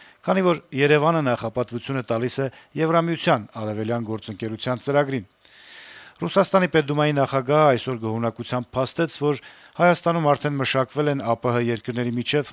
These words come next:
ազատ առևտրի գոտու մասին համաձայնագրի վավերացման համար անհրաժեշտ փաստաթղթերը։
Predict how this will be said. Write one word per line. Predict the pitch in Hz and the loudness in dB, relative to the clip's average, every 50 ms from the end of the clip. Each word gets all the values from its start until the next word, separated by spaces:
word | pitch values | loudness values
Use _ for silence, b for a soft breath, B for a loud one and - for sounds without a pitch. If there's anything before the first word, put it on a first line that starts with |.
| - | -10
ազատ | - 113 110 104 117 113 - 110 107 | -8 -6 -6 -4 -4 -6 -4 -4 -6
առևտրի | 107 113 107 - 123 117 113 113 113 | -4 -6 -6 -8 -8 -8 -8 -8 -8
գոտու | 110 - - 113 107 | -10 -8 -8 -8 -6
մասին | 110 107 - - 113 104 104 110 | -6 -6 -6 -6 -8 -6 -6 -6
համաձայնագրի | 110 113 110 104 117 117 117 120 117 107 113 127 127 113 B B B B B - | -6 -6 -6 -6 -6 -4 -4 -4 -4 -6 -6 -6 -8 -8 B B B B B -2
վավերացման | 143 156 160 165 156 147 - - - 123 110 101 92 | 0 2 4 4 4 4 2 0 -4 -8 -6 -6 -6
համար | 104 107 110 113 110 104 | -6 -4 -4 -4 -4 -4
անհրաժեշտ | 98 101 101 95 104 104 - - - | -4 -6 -6 -6 -6 -8 -8 -8 -6
փաստաթղթերը։ | 113 113 - - 120 110 - - - - 156 131 104 87 | -6 -6 -4 -4 -6 -8 -8 -10 -6 -4 -4 -4 -4 -6